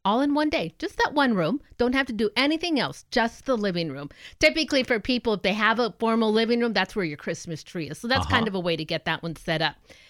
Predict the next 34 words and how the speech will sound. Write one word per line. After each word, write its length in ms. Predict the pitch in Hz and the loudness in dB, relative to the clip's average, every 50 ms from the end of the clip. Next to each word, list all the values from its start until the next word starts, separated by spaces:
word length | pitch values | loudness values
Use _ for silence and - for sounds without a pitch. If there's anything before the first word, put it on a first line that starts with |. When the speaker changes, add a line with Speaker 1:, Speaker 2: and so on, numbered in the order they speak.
| - - - - _ | -20 -20 -20 -18 _
Speaker 1:
Then 480 | - 185 226 226 233 254 320 381 370 311 - _ _ _ _ _ _ _ _ _ _ _ | 0 4 4 6 6 4 4 2 -2 -6 -10 _ _ _ _ _ _ _ _ _ _ _
the 100 | - 196 | -4 0
next 260 | 165 170 165 - - - | 0 0 0 -2 -2 0
day, 160 | 233 226 262 262 | 0 0 0 0
the 100 | - 311 | -2 0
dining 460 | 254 294 294 285 220 196 175 170 156 143 | 2 4 4 4 4 2 2 0 0 -2
room. 240 | 143 139 - - - _ _ _ _ _ _ _ _ - | -4 -6 -8 -12 -16 _ _ _ _ _ _ _ _ -10
Get 220 | - 185 175 - - | -6 -6 -4 -4 -4
your 80 | 240 | 0
dining 320 | 220 254 247 247 247 233 214 | 2 2 2 2 2 2 2
room, 200 | 202 196 180 175 - - - - - | 0 0 -2 -2 -6 -12 -20 -14 -10
the 100 | - 190 | -10 -8
tablecloth 760 | - - - - 262 285 233 277 247 - - 262 247 247 247 262 | -8 -6 -4 -2 0 0 0 -2 -4 -2 0 2 2 2 2 0
out, 260 | 240 233 226 226 - | 0 2 0 0 -2
the 80 | 190 | -4
nice 280 | 170 160 151 151 151 - | -2 -2 -2 -2 -4 -8
placemats 760 | - - - 226 220 233 226 - 240 226 220 208 208 - - | -10 -4 0 0 0 0 0 0 0 2 2 2 0 -2 -2
out, 180 | 233 202 208 202 | 0 0 0 0
however 340 | 185 180 160 165 165 170 202 | -2 -2 0 0 0 0 0
you 200 | 220 208 214 208 | 0 0 -2 -2
want 260 | 190 196 185 180 180 | 0 0 2 2 2
to 40 | 170 | 0
do 300 | 156 - 196 208 226 240 | -2 -2 -2 -2 0 2
that. 300 | 226 262 262 269 269 269 - - - - - - - - _ - | 2 4 4 2 2 0 -4 -12 -20 -20 -20 -20 -20 -18 _ -4
Then 520 | 208 233 277 285 294 294 277 226 196 175 - | 0 4 6 6 6 6 6 4 4 0 0
on 300 | - 202 233 311 202 180 | 0 2 2 2 0 0
days 340 | 160 220 220 226 226 220 - - - | 2 2 4 4 2 2 0 0 2
eleven 720 | 196 190 196 196 196 208 226 240 269 269 330 349 370 392 403 - _ _ _ _ _ _ _ - | 2 2 2 2 4 4 4 4 4 4 2 0 0 -2 -4 -8 _ _ _ _ _ _ _ -2
and 260 | 202 202 220 262 294 | 0 0 2 0 0
twelve, 640 | - - - - 247 202 165 139 - - 156 - _ _ _ _ _ _ _ _ _ _ _ _ _ _ _ _ _ _ _ _ _ | -2 -4 -4 0 0 2 2 0 -2 -6 -12 -18 _ _ _ _ _ _ _ _ _ _ _ _ _ _ _ _ _ _ _ _ _
the 140 | - 175 202 | -2 0 2
main 240 | 196 196 185 202 226 | 4 4 4 4 4
bathroom 400 | 214 214 165 160 160 - 175 160 | 4 4 4 2 0 0 0 0
downstairs. 880 | 151 151 143 143 139 - - 208 196 202 226 269 359 370 - - - | 0 0 0 -2 -4 -4 0 2 4 4 4 4 2 0 -6 -14 -20